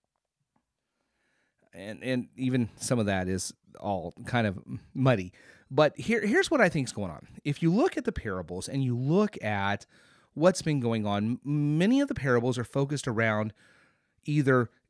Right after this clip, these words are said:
God's initiative or our response or a combination thereof.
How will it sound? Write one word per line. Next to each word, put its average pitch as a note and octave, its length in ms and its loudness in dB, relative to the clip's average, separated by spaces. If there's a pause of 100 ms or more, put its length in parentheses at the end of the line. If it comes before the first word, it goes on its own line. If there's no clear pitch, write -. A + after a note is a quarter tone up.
(140)
God's F#3 400 6
initiative B2 640 2 (320)
or A#2 220 0
our D#3 240 4
response A2+ 720 0 (340)
or C#3 220 6
a C3+ 40 8
combination B2 680 2
thereof. F#2 440 -2